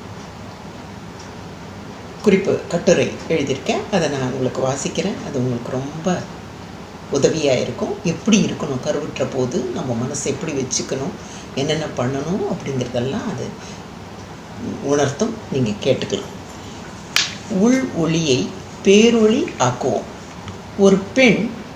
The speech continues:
தாய்மை அடைவதற்கு முன்பும் பின்பும் செய்ய வேண்டிய செயல்களால் அறிவு ஜீவிகள் உருவாகிறார்கள். அதற்கான செயல்முறைகளை தெரிந்து வெற்றி பெறுவோம். தியான முறை.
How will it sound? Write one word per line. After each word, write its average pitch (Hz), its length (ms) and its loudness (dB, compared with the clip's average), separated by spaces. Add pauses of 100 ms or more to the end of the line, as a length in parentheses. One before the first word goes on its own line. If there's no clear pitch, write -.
(140)
தாய்மை 214 500 10
அடைவதற்கு 151 680 4 (220)
முன்பும் 226 580 8
பின்பும் 180 520 6 (180)
செய்ய 202 380 8
வேண்டிய 135 360 2
செயல்களால் 160 680 6 (460)
அறிவு 214 400 8
ஜீவிகள் 151 600 2 (180)
உருவாகிறார்கள். 127 840 6 (500)
அதற்கான 190 640 6
செயல்முறைகளை 180 1120 6
தெரிந்து 196 540 8 (260)
வெற்றி 190 400 6
பெறுவோம். 120 360 2 (800)
தியான 170 320 10
முறை. 123 260 6